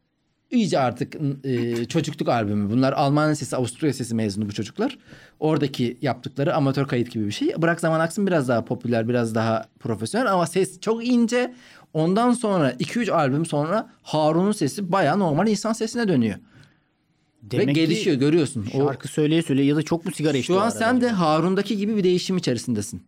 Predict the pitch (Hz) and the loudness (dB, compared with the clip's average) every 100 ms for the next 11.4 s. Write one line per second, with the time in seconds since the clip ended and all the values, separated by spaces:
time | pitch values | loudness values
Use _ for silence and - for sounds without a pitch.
0 | - 135 - 170 156 139 - 127 127 - | -12 -10 -2 0 0 -2 -4 -6 -4 -4
1 | 117 123 127 120 123 135 139 139 139 160 | -4 -2 0 0 0 2 4 4 4 4
2 | 170 - 131 - 131 135 147 160 131 110 | 0 -2 -4 0 2 4 4 4 4 4
3 | 123 131 139 156 180 185 190 196 156 180 | 2 0 2 2 2 0 0 0 2 2
4 | 180 196 180 170 165 175 180 202 180 170 | 2 2 4 2 2 0 -2 0 0 0
5 | 175 160 160 143 165 - - 175 165 175 | 0 0 2 0 0 -4 0 0 2 2
6 | 165 180 202 196 185 143 151 139 117 113 | 2 0 0 -2 -2 -4 0 0 0 -2
7 | - 123 - - _ - - 160 165 185 | -2 -4 -6 -14 _ -20 -4 0 2 2
8 | 190 208 - - 180 147 147 143 139 131 | 2 0 -6 -8 2 4 4 4 2 0
9 | - - - _ _ _ 233 147 156 175 | -4 -18 -20 _ _ _ -4 -2 0 2
10 | 165 180 160 160 151 202 185 190 156 143 | 2 2 0 0 0 0 0 0 0 -2
11 | 131 139 147 180 | -4 -4 -6 -8